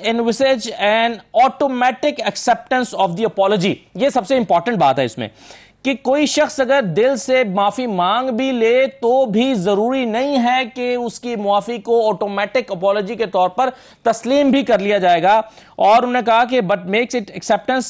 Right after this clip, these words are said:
subject to the court satisfaction about its bona fide." अब ये इस judgment में लिखा हुआ है निहाल हाशमी साहब की। मेरा सवाल आपसे ये है कि इमरान खान साहब की जो माफ़ी, अगर तो अभी तक तो वो खैर आई नहीं है जिस तरह से अदालत मांग रही है, उन्होंने सिर्फ अफजा-, इजहार अफसोस किया है।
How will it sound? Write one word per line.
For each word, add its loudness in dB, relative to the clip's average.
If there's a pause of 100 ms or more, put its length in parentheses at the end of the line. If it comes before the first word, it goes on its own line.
(120)
subject 0
to 0
the 0
court 2
satisfaction -2
about 2
its -6
bona 0
fide." -2 (540)
अब 0
ये 2
इस -2
judgment 2
में 0
लिखा 0
हुआ 4
है 0
निहाल 2
हाशमी -2
साहब 0
की। -8
मेरा 0
सवाल 2
आपसे 0
ये 0
है -4 (420)
कि 0
इमरान 0
खान -2
साहब 0
की -4
जो 0
माफ़ी, -2
अगर 0
तो -2
अभी -2
तक -2
तो -4
वो -4
खैर -2
आई 0
नहीं -2
है -2
जिस -4
तरह 0
से -2
अदालत -2
मांग -4
रही -4
है, -8
उन्होंने -4
सिर्फ 0
अफजा-, 0
इजहार 0
अफसोस -2
किया -2
है। -10